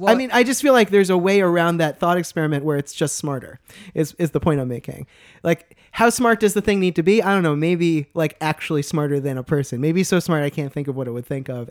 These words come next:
Speaker 2: at all, even
Speaker 1: Yeah.
Speaker 2: if I sat here and th-, thought for the rest of my life, right? But there's some answer that's imaginable,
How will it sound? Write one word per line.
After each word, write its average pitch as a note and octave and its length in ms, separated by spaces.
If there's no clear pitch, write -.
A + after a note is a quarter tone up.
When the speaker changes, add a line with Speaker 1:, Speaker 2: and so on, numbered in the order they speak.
Speaker 2:
at C#3 140
all, - 280
even D3 180
Speaker 1:
Yeah. B2 80
Speaker 2:
if G2+ 100
I D3 80
sat D3+ 240
here C#3+ 80
and C#3 140
th-, C#3 180
thought D3 300
for C#3+ 80
the C3+ 80
rest B2 200
of C3 60
my A2+ 120
life, A2 320
right? D3 220
But D3+ 420
there's G3 180
some B3 480
answer D#3+ 640
that's D#3 220
imaginable, C#3 960